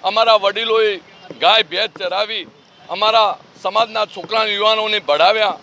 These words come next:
અમારું education વધ્યું. ત્યારે અમને ખબર પડી કે ગીર ગઢડા અને આલેચ જે ગુજરાતની અંદર વિસ્તાર છે, જે વન વિસ્તાર છે અને એમાં નેહડા છે, એ લોકોને જે એસ ટીનો દરજ્જો આપ્યો હતો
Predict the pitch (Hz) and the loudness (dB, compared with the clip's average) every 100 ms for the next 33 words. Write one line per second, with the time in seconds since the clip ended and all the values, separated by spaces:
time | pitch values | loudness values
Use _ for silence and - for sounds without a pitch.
0 | - - 175 214 214 190 170 226 - 208 | -18 -10 -2 -2 0 -4 -4 -8 -6 -4
1 | 214 196 185 214 208 190 190 202 202 - | -4 -2 -2 -4 -2 0 0 -2 -4 -6
2 | 175 190 196 196 180 - - - - - | -6 -6 -6 -4 -4 -8 -18 -20 -20 -20
3 | - 208 190 - 202 233 180 180 220 233 | -6 -2 -2 -2 -2 -2 -4 -2 0 2
4 | 233 196 202 226 - 220 175 170 214 220 | 2 2 2 0 -2 -8 -8 -4 0 0
5 | - 214 202 202 214 175 - - - - | -2 -6 -6 0 0 0 -4 -20 -20 -20
6 | - - - - - - - 175 180 - | -20 -20 -20 -20 -20 -20 -10 -6 -4 2
7 | 233 247 240 214 220 247 - - 135 190 | 4 4 0 -2 0 -2 -4 -18 -6 -4
8 | 277 262 - 233 214 156 135 - - - | -2 -4 -2 0 0 -4 -18 -18 -20 -20
9 | - 214 254 269 233 202 196 240 247 202 | -10 -6 -2 -2 -2 -2 2 4 2 -2
10 | 143 - - - - - - 226 302 269 | -10 -12 -20 -20 -20 -20 -2 2 4 2
11 | 269 262 262 240 226 185 - 233 240 214 | 0 -4 -2 0 0 0 -6 -8 -6 -4
12 | 214 190 214 185 214 220 196 | -4 -2 2 2 0 -6 -6